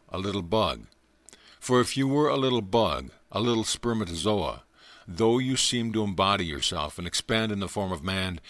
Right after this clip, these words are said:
your end will be a single little spermatozoa, for all ends run true to origins. So whatever the origin, you can determine the end. I tell you your origin is God,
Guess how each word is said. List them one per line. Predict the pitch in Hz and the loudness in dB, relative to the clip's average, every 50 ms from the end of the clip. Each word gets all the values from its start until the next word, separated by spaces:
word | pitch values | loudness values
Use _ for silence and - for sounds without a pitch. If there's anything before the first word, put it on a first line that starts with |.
| - - - | -20 -20 -6
your | - 104 104 107 - - | -2 0 0 0 0 -2
end | - 113 107 117 120 120 | -4 -4 -2 -2 -2 -2
will | 113 120 123 113 | -2 0 0 0
be | 95 95 98 95 95 92 | 0 0 0 0 0 0
a | 85 87 | -2 -2
single | - - - 120 113 107 85 71 69 65 60 - _ - - - _ - | -2 -2 -2 0 -2 -2 -2 -4 -6 -6 -8 -12 _ -20 -20 -20 _ -6
little | 95 95 110 110 113 113 107 - | 0 2 2 2 2 0 -2 -4
spermatozoa, | - - - - - 110 104 104 104 - 101 90 85 104 104 101 85 65 58 53 - _ _ - - _ | -6 -6 -6 -4 -2 -2 -2 -2 -4 -4 -6 -4 -2 -2 -2 -2 -2 -4 -8 -10 -14 _ _ -20 -20 _
for | _ - - 110 - | _ 0 0 0 2
all | - 107 110 110 117 127 120 | 4 4 6 6 6 6 4
ends | - 107 101 101 98 95 95 85 | 2 -2 -2 -2 -2 -2 -4 -4
run | 82 92 95 92 92 87 | -4 -2 -2 -2 -2 -4
true | - - - 120 120 120 | -4 -4 -2 0 0 0
to | 113 110 | 0 -2
origins. | 92 107 110 110 95 76 69 - 64 57 - - - - _ _ _ _ _ _ _ - - - - - - - - | -2 0 0 0 -2 -2 -6 -10 -12 -12 -14 -14 -16 -16 _ _ _ _ _ _ _ -20 -20 -20 -20 -20 -20 -16 -4
So | - - - 131 123 | -2 2 4 4 6
whatever | 117 127 131 147 156 139 143 | 6 4 4 4 2 2 2
the | 135 131 113 | 0 0 0
origin, | 110 110 107 107 107 95 95 104 101 101 | 2 2 2 2 2 0 0 -2 0 0
you | 101 101 | -2 -2
can | - 110 101 | -2 -2 -2
determine | 98 92 - - 123 120 113 110 101 | -2 -4 -2 -4 -2 -2 -2 -2 -2
the | 98 95 101 | -2 -2 -2
end. | 107 101 71 62 55 52 - - _ _ _ _ _ _ _ _ _ - - | -2 -4 -4 -8 -10 -14 -18 -20 _ _ _ _ _ _ _ _ _ -8 0
I | - 101 110 | 2 2 2
tell | 107 - - 135 135 139 | 2 2 2 2 2 2
you | 151 151 | 2 0
your | 151 143 131 123 - | 0 0 0 0 0
origin | 87 104 107 110 104 95 101 98 | 2 2 2 2 2 0 -2 -2
is | 92 82 - | -2 -2 -2
God, | - 107 104 95 85 69 64 64 | -2 0 0 0 0 -2 -4 -6